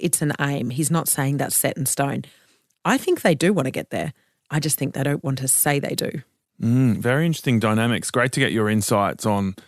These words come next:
Speaker 2: on the way the politics work, because for a lot of people, yeah, they find Scott Morrison infuriating, but to know that actually he's moved the policy further along than Malcolm Turnbull was able to is kind of a paradox. So, yeah, interesting stuff there.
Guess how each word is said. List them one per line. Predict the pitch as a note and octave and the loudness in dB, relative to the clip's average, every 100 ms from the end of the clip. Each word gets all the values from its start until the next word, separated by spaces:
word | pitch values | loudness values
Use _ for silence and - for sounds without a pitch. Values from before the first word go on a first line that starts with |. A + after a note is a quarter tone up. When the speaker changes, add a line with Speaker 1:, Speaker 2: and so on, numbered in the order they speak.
| _ _ _ | _ _ _
Speaker 2:
on | G#2 G#2 | 0 2
the | |
way | G#2 G#2 | 2 0
the | F#2+ | -2
politics | - G2+ A#2+ G#2+ - - | -2 0 0 -2 -6 -8
work, | - G2 E2+ - | -2 -2 -2 -4
because | G2+ G2 | -4 -4
for | - G#2+ | -2 -2
a | F#2+ | 0
lot | A2 | 0
of | A2 | 0
people, | G#2 F#2+ F2+ | -4 -4 -6
yeah, | - G2 | -4 -4
they | F2 | -4
find | - F#2 F#2+ | -4 -4 -2
Scott | - - | -2 -2
Morrison | G2 F#2+ F#2+ G2 | 0 0 -2 -4
infuriating, | F#2 F#2 G#2 G#2 F2+ F2+ | -4 -4 -2 0 0 -4
but | F2+ - | -6 -2
to | |
know | G#2 G2 | 0 0
that | G2 | 0
actually | G2 - - G2+ F#2 | -2 -4 -4 -4 -4
he's | F#2+ F2+ | -6 -2
moved | G2+ F2+ | -2 -4
the | |
policy | F2 F#2+ F2+ F2+ F#2 | -8 -4 -4 -4 -8
further | - G2 F#2+ F#2+ | -6 -4 -2 -2
along | F#2 F2+ F#2 F#2 | -2 -2 -4 -4
than | F2+ | -6
Malcolm | F#2 G2+ F#2+ F#2 | -4 -4 -6 -6
Turnbull | - C#3 D3 F#2 | -2 0 0 -2
was | F#2+ | -4
able | F#2+ F#2 | -4 -4
to | - G2 G2 - - _ | -4 -4 -4 -10 -20 _
is | - | -18
kind | - G#2+ F2+ | -4 -2 -2
of | |
a | E2+ | -6
paradox. | - A2+ B2+ F#2 G#1+ - | -2 0 2 0 -4 -10
So, | - A2 G2+ | -4 -2 0
yeah, | B1+ A#2+ G#2+ | 0 0 0
interesting | - C3+ - A#2+ G2 | 0 -4 -2 -2 -2
stuff | - F#2+ G#2 | -2 -2 -2
there. | G2 E2 G#2+ | -4 -4 -6